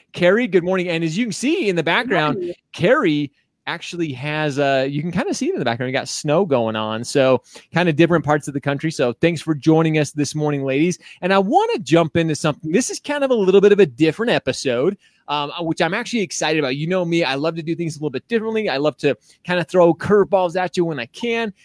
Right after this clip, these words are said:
Speaker 1: And so having these ladies on this morning, something that we don't always talk about in the mortgage industry, we don't talk about the actual process, processing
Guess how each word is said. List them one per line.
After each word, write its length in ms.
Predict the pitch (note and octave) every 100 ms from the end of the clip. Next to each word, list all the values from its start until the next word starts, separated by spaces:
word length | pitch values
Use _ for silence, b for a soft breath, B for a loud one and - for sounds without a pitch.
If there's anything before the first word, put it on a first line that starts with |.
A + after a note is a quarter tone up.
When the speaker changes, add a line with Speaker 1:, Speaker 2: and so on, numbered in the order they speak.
| b
Speaker 1:
And 100 | E3
so 180 | - F#3
having 380 | D3+ F#3 D4 G4+
these 140 | E4+ D#3+
ladies 360 | D3+ D#3 C#3+
on 160 | D3+ D3
this 240 | C3 -
morning, 400 | D#3 D3+ C#3+ C3+ - b b
something 600 | - C4+ D4+ D4+ C#4 A3
that 200 | F#3+ F3+
we 140 | E3+
don't 280 | D#3+ F3+ E3+ -
always 400 | F3+ E3+ F3 -
talk 320 | - C#3+ C#3+
about 320 | C3 C3 C3+
in 140 | D3+
the 80 | C#3
mortgage 400 | D#3 A3+ A3+ F#3+
industry, 400 | A3 A3 - A3
we 80 | G3+
don't 160 | C#4+ E4
talk 320 | - B3+ -
about 240 | A#3+ A3+
the 60 | F#3
actual 340 | F3 F3+ F#3+
process, 560 | D3+ E3 D#3+ F3+ - -
processing 680 | - G3 F3+ F#3 G3 F#3